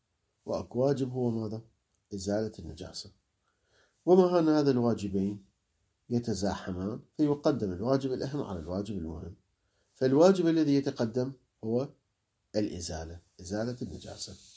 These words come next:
فإذا كانت إزالة النجاسة هو الذي يتقدم، شنو معناها؟ معناها أن الأمر بالصلاة لا يكون فعليًا في حقه، لأنه واجب البداية، الواجب الأساسي،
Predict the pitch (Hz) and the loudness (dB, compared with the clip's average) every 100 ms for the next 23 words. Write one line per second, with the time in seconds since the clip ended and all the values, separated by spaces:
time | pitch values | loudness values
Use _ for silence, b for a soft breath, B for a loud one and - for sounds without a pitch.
0 | B B B B _ _ - - - 156 | B B B B _ _ -20 -20 -2 2
1 | 190 190 165 170 165 160 143 143 143 127 | 6 8 6 6 4 4 0 4 4 4
2 | 131 127 131 123 120 123 123 117 117 113 | 0 0 2 0 0 2 4 4 0 -6
3 | 117 98 107 95 131 110 101 101 98 107 | -4 -2 -4 -2 0 0 2 2 0 -4
4 | - b b b b 117 110 127 160 113 | -14 b b b b -2 2 2 2 2
5 | - 101 98 92 - 98 95 95 95 - | -2 -4 -2 -2 -6 -6 -4 -4 -4 -6
6 | 90 92 127 175 196 b b b - 117 | -4 -2 -2 -2 -6 b b b -2 6
7 | 170 190 165 - 143 139 131 - - 113 | 8 8 8 2 0 0 0 -4 -4 -2
8 | 120 120 - 101 - - - _ _ _ | -2 -4 -10 -14 -14 -14 -16 _ _ _
9 | _ _ _ _ _ _ _ _ - 87 | _ _ _ _ _ _ _ _ -10 -6
10 | 85 90 85 80 92 117 156 165 160 117 | -6 -6 -8 -10 0 2 4 2 0 2
11 | 113 101 - 90 117 143 151 147 107 - | 2 0 -2 -2 0 0 2 2 0 -2
12 | 95 - 92 113 | -2 -2 -8 -12